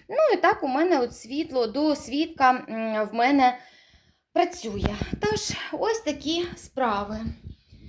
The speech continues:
Так, все зробила, бачите, все защепила, де прищепочками, де, а, хамутиками, тому що у мене дуже полюбляють агрономи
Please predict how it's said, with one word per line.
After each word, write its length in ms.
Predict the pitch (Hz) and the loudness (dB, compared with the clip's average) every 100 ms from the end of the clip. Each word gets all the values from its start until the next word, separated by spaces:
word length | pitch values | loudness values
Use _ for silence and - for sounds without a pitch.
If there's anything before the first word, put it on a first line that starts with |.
| - - _ 233 | -20 -20 _ -4
Так, 220 | 202 196 | -4 -4
все 340 | - - 294 | -8 2 2
зробила, 580 | 233 247 233 311 415 294 | 2 0 0 0 4 4
бачите, 420 | 233 302 285 269 | 4 0 -2 -4
все 240 | 247 - 311 | -6 -4 -2
защепила, 680 | 269 269 277 269 339 339 294 | -2 -2 -6 -8 -4 -2 0
де 180 | 277 285 | 0 0
прищепочками, 960 | 269 269 - 320 320 285 - 277 269 | -2 -2 0 0 -2 -8 -2 4 4
де, 300 | 262 277 285 277 - - - | 4 2 2 -2 -10 -14 -16
а, 240 | - 247 240 | -4 0 0
хамутиками, 800 | 240 285 302 339 330 - 294 294 | 4 4 4 0 -4 -4 -2 -2
тому 320 | 262 262 277 | -2 0 0
що 420 | - 285 277 269 269 - _ - | 0 2 4 4 0 -8 _ -6
у 80 | |
мене 260 | 254 277 269 | 0 2 2
дуже 500 | 269 277 269 233 220 - _ _ | 2 0 2 0 -6 -12 _ _
полюбляють 720 | 254 254 240 285 381 403 381 | 0 2 0 2 4 2 0
агрономи 840 | 339 302 320 320 339 339 320 320 | -4 -2 -2 -2 0 0 0 -2